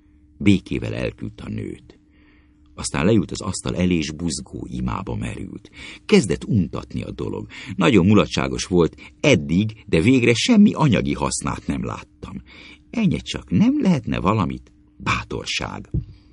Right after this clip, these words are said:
Újra felszólítom. Hajlongva, imádkozva jön a telefonhoz. „Parancsolj velem, ó uram!” „Ö, köszönöm, édesfiam, jól vagyok. E, e, izé, mondd csak,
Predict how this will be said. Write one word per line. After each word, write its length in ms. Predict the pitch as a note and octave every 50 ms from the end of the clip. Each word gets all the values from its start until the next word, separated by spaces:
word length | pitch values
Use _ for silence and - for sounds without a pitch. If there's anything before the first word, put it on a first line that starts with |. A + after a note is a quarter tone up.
| _ _ -
Újra 300 | C4 G3+ C3+ G2 - -
felszólítom. 880 | - - - - - - - - - B1+ - - G2 - - - - A2 - - - - -
Hajlongva, 540 | - B2+ D3 C#3+ A#2+ G#2 G2+ G2 F2 F#2+ G2
imádkozva 720 | D#3 C#3 G#2 F2 C#2+ B1+ C2+ - - B1+ A#1+ A#1+ B1 C#2+
jön 120 | D2 C#2
a 80 | A#1 G#1 -
telefonhoz. 600 | - - G1+ G1+ - - - A#1 A1 - - - - - - - - _
„Parancsolj 600 | - C#3+ D#3 D3 C3 A#2 G2 - - G#2 G2 F2+
velem, 300 | D#2+ F#2+ F2 E2 E2 F2
ó 300 | F#2 - F#2 E2+ E2+ E2+
uram!” 500 | - - C2+ C#2 C2+ A#1+ A#1 A#1 A#1 A#1+ - _ - - - - - - - - - - -
„Ö, 200 | - - G#2 G2+ A2 A2+
köszönöm, 460 | - - C4+ - - G#3 F3+ G2 F#2 -
édesfiam, 720 | - G#2 A2 F#2+ - D#2 - - - - F2+ D#2 C#2+ D#2
jól 300 | F2+ A#2+ G#2+ E2+ D2 C2
vagyok. 380 | B1+ B1+ B1 C2+ D2+ E2 - -
E, 40 |
e, 420 | A#1 A1+ A1+ A1+ A#1+ A#1+ A#1 G#2+ A2
izé, 460 | A#2+ B2 A2+ F#2+ F#2 G#2+ G2+ G2 F#2 D#2+
mondd 360 | E2 F2+ F#2 G2+ C3+ D#3 D#3+
csak, 280 | C3 - - D2+ C#2 -